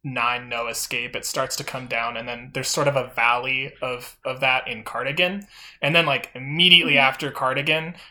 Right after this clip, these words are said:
Speaker 1: it just sort of, like you said, sweeps, I feel like is a good word, 'cause it doesn't, it doesn't punch you.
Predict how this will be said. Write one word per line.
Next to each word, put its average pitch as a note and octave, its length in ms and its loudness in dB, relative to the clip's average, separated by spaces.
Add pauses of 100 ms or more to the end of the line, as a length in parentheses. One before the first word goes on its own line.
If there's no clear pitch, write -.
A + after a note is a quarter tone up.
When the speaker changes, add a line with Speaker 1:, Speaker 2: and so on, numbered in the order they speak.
(120)
Speaker 1:
it C3 160 -4
just C3+ 180 -4
sort D3 160 2
of, C3 160 -4
like D3+ 160 2
you F3+ 60 0
said, C#3 280 0
sweeps, F#3 440 0
I D3+ 80 2
feel D3 180 2
like C#3 140 2
is C3+ 120 -2
a C3+ 40 -8
good B2+ 180 -6
word, C3 220 -6
'cause C#3 160 -4
it D#3 80 0
doesn't, G3+ 280 4
it C#3+ 140 -2
doesn't G3+ 420 2
punch - 380 -2
you. A2 160 -4